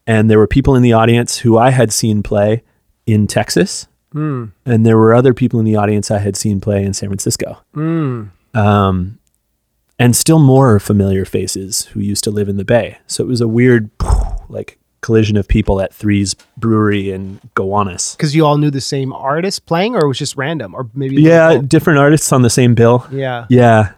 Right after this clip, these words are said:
Speaker 1: Um, there was a band called Ian Davis colon Rock Band that was really good.
Speaker 2: Yeah.
Speaker 1: And then the other band was, uh,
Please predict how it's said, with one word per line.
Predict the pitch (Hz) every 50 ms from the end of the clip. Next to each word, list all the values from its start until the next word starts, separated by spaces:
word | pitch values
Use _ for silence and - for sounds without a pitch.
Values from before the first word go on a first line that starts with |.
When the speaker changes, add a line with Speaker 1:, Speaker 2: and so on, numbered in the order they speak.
| _ _ _ -
Speaker 1:
Um, | 113 110 107 104 101 101 98 95 95 - _ _ _ _ _ _ _ _ _ _ _ _ _ _ _ _ _ _ - - _ _ _ _ _ - -
there | 113 110
was | 113 104
a | 110
band | 113 113 113 107
called | - 113 107 104 104 - -
Ian | 117 113 113 110 110 104
Davis | 101 110 104 107 98 113 101 - - - - - - _ -
colon | - - 120 110 107 110 104 104 95
Rock | 95 98 98 98 - -
Band | - 90 87 80 92 - - _ _ _ _ - - - _ _ _ _ _ _ _ _ _ _ _ _ _ _ -
that | 113 110
was | 107 98 101
really | 110 104 104 101
good. | 98 135 139 139 135 - - - - -
Speaker 2:
Yeah. | 151 151 135 113 - -
Speaker 1:
And | 117 120
then | 120 117 117 113
the | 113 120 123
other | 120 120 127 120
band | 107 117 117 113 110 110 107 110 - - -
was, | 117 107 107 101 92 90
uh, | 110 98 101 98 95 98 95 95 95 95 -